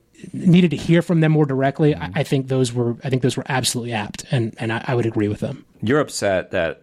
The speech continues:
Speaker 2: city council didn't know of this sooner. I think probably the public is upset about that too, but is that realistic? I mean, it's a s-, is that the city council? Like, is that their role? Like,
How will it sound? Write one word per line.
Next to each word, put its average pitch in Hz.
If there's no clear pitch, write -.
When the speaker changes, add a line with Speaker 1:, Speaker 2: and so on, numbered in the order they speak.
Speaker 2:
city 98
council 92
didn't 82
know 82
of 78
this 78
sooner. 80
I -
think 85
probably 92
the 78
public 135
is 117
upset 110
about 107
that 98
too, 123
but 90
is 113
that 190
realistic? 139
I 113
mean, 104
it's 117
a 110
s-, -
is 123
that 170
the 117
city 127
council? 90
Like, 95
is 95
that 127
their 117
role? 101
Like, 98